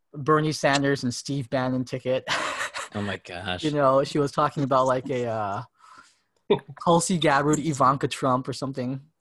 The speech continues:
Speaker 1: Like, some really wonky combinations. But I think as be-, as it's been demonstrated in some of the, uh, I cut out, sorry,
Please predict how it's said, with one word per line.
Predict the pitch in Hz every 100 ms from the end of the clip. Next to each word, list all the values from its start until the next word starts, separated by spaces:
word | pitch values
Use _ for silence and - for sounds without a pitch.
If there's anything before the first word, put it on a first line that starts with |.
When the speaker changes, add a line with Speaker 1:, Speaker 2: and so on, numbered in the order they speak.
| _ _ _ _ -
Speaker 1:
Like, | 151
some | - 160 151
really | 190 180
wonky | 135 135 135 147 - 135
combinations. | 135 131 127 120 127 - 110 104 120 - - - _ _
But | - 151
I |
think | 147 185 170
as | 147 143
be-, | 147 -
as | 147 143
it's | -
been | 139 131
demonstrated | 135 156 - 131 127
in | 113
some | - 127 127
of | 123
the, | 117 104 -
uh, | 101 90 - _ _ _ _ _ _
I | 117
cut | 117 -
out, | 113
sorry, | 110